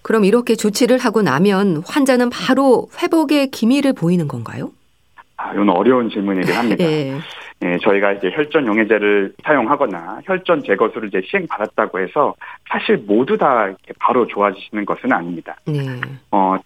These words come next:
Speaker 2: 증상 발생으로부터의 시간이 최대한 빨리 오셨을수록, 또 나이가 젊을수록, 예, 지전이, 지전이 적을수록 예후가 이제 좋은 것으로 되어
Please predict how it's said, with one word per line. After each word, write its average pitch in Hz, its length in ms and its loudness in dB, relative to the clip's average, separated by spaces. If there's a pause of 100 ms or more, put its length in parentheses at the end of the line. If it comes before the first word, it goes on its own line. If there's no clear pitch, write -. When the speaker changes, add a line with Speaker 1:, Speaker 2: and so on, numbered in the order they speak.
(120)
Speaker 2:
증상 175 440 2
발생으로부터의 135 920 0
시간이 117 420 -2 (580)
최대한 196 340 2
빨리 254 240 2
오셨을수록, 110 760 -6 (280)
또 - 60 -8
나이가 110 360 0
젊을수록, 98 680 -6 (140)
예, - 80 -4 (100)
지전이, 127 440 0
지전이 123 300 -4
적을수록 110 640 0 (400)
예후가 123 400 4
이제 110 180 -2
좋은 120 240 -2
것으로 135 360 2
되어 98 220 2